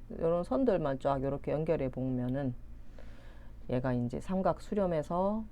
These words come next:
어느 정도, 어, 삼각 수렴에서 한번 쌌다, 끝지점에서 요렇게 봐지는 거죠. 그러면 위로 가려는 경향이 당연히 있을 거고, 뭐 지가 망할 회사 아니고 회사 이렇게 괜찮은데 뭘 이 바닥을 또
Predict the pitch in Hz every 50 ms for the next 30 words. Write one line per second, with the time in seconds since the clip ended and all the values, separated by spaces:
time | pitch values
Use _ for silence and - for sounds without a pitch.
0 | - - - - 165 170 160 143 139 131 131 123 131 - 139 135 127 127 - 196
1 | 190 185 180 - - - 240 233 220 214 196 185 185 208 202 202 202 202 202 190
2 | - 165 147 143 135 - - - - - - 135 127 123 123 - - - - -
3 | 160 156 147 135 127 123 123 120 123 123 127 131 127 - - - - - - -
4 | - - - - - 151 165 160 - - - - 131 120 143 139 143 147 135 -
5 | - - - - - - - - - - - - - - - - - - - 165
6 | 185 185 175 160 147 135 170 180 175 165 156 151 147 143 151 147 135 131 - 139
7 | 131 139 143 143 139 - 131 120 127 135 139 139 131 123 - - 135 - - 143
8 | 135 - 135 135 139 131 131 123 127 123 - - - 151 160 160 143 135 131 143
9 | 156 170 180 180 - 190 151 143 151 147 147 147 175 185 - 151 151 156 - 151
10 | 131 - 131 131 - 180 175 165 151 139 131 127 - 131 127 127 127 127 127 123
11 | 127 113 127 127 - 143 143 151 143 131 123 127 - 139